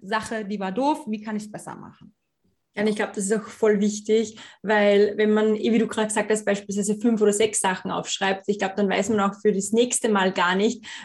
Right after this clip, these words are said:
Speaker 2: was soll ich denn jetzt machen? Dann ist man wieder so, „Oh mein Gott, das sollte ich machen und das sollte ich machen und das sollte ich machen.“ Und im Endeffekt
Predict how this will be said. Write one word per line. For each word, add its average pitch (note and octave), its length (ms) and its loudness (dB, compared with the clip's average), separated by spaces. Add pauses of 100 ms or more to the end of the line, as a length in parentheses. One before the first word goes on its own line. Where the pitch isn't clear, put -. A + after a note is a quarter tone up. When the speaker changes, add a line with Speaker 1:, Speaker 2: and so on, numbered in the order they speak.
Speaker 2:
was A#3+ 220 2
soll A#3+ 160 4
ich A#3+ 80 4
denn G#3+ 120 4
jetzt G#3+ 160 0
machen? G#3 220 0
Dann A3 100 4
ist G#3+ 160 4
man G#3+ 120 2
wieder G#3+ 160 2
so, - 160 -4
„Oh A#3+ 60 -2
mein A#3+ 120 4
Gott, G#3 220 -2
das G#3 200 -4
sollte A#3+ 240 -4
ich A#3 60 -4
machen A#3 220 -2
und G3+ 140 -2
das - 180 -4
sollte A3 240 -2
ich A#3+ 80 -6
machen A#3+ 240 -2
und G3+ 100 -2
das F#3+ 160 -6
sollte A3 240 -4
ich A#3+ 100 -6
machen.“ A#3+ 300 0
Und A3 80 2
im G#3+ 100 0
Endeffekt A3+ 540 -2